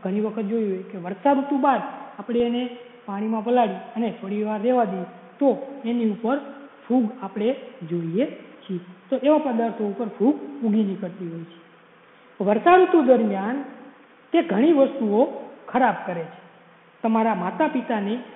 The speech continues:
ફૂગ દ્વારા ઘરમાં રહેલા જોખમ વિશે પૂછો. ફૂગથી શું નુકસાન થતું હોય છે? તો સામાન્ય રીતે ફૂગના બીજાણુઓ હવામાં જોવા મળતા હોય છે.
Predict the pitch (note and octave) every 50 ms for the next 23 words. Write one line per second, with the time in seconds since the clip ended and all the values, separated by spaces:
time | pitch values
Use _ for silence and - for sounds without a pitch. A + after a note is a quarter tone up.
0 | - - - - - C4+ D#4+ D4+ D#4+ C#4+ C4 A#3+ A3+ G#3 F#3+ F#3+ G3+ A#3 B3+ -
1 | - - - - - F#3 F3 F#3+ E3+ G#3 C4 C#4 C#4+ D4 C#4 A#3 G#3 G3+ G3 F#3+
2 | G3 G#3 G3+ G3+ - E3+ E3 E3+ - A3 G#3 F#3 E3+ E3+ E3 F3 - G3 A3 D4
3 | - - - - - - - - - - F#3 - - - - - - - _ _
4 | _ _ _ _ _ _ _ _ - C4+ D4+ C#4 D#4+ - E4+ E4 E4 - D#4 D4+
5 | D4 A3+ G3+ F#3 - - F3+ F3+ A#3 D4 - - - - - - - G3+ G3+ -
6 | G3 F3+ E3+ E3 E3 - - - - - - - - D#4 D4+ - D4+ B3 C4 D4
7 | E4+ E4+ E4 C#4+ B3 A#3+ A3+ - - G#3 G3 A3 G#3+ - - - - - - -
8 | - - - C4+ D#4 C#4+ D4+ C#4+ B3 G#3+ G3+ G#3+ B3 - - - - - - F3+
9 | A3 A3+ A3 D4 D4 C#4+ B3+ A3+ G#3 G3 G3 A3 B3+ - - - - - - E3+
10 | G#3 B3 C4+ C4+ B3+ B3 G#3 F3+ F3+ F3 F3 F3 G3 B3+ D#4 - - - - -
11 | - - - - F3 F3 F#3 F#3 F3 - - E3+ E3 E3 E3 D#3 - -